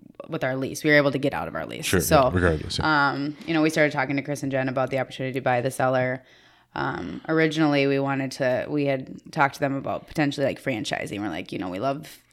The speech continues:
Speaker 1: we love this gym. We wanna open a martial arts gym. We don't wanna compete with you. Like, we don't, like, we wanna be partners with you in this." And, um, through conversations and months, we just, they, you know, wanted to do other things and asked if we wanted just to buy this place. Um, and so it worked out. And so we ended up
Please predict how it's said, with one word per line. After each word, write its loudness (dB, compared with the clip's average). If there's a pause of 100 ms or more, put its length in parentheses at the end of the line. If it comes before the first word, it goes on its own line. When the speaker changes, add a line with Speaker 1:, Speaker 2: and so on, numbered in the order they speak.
Speaker 1:
we 4
love 10
this 0
gym. 8
We 4
wanna 4
open 0
a 2
martial 0
arts -2
gym. 2
We 0
don't -4
wanna -4
compete -4
with -2
you. 4
Like, 4
we 0
don't, -2 (120)
like, -4
we 0
wanna 0
be -2 (360)
partners 4
with -2
you 2
in 2
this." 0
And, -2 (580)
um, 2
through -2
conversations 0
and 0
months, -2
we 0
just, -8 (160)
they, -2 (200)
you 0
know, -2 (120)
wanted 0
to 2
do 0
other 2
things 2
and 2
asked -2
if -2
we -2
wanted -4
just -10
to -14
buy -12
this -10
place. -16 (480)
Um, -4
and -4
so -2
it -2
worked -2
out. 4
And -2
so 0
we 0
ended 0
up 0